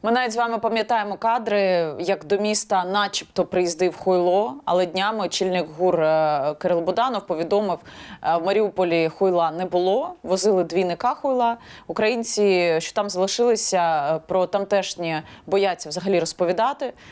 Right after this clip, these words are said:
бо за це можуть просто вбити. Але ми знайшли жінку,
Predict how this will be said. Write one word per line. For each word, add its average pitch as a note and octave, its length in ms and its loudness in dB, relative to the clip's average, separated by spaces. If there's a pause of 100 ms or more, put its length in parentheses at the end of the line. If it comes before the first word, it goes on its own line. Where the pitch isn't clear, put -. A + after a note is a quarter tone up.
(200)
бо F3+ 260 0
за F3+ 100 -2
це F#3+ 240 -2
можуть E3+ 360 -8
просто E3 360 -4
вбити. A#3 640 -2 (460)
Але A3+ 520 2
ми A3 300 2
знайшли G#3 880 2 (800)
жінку, G3 540 0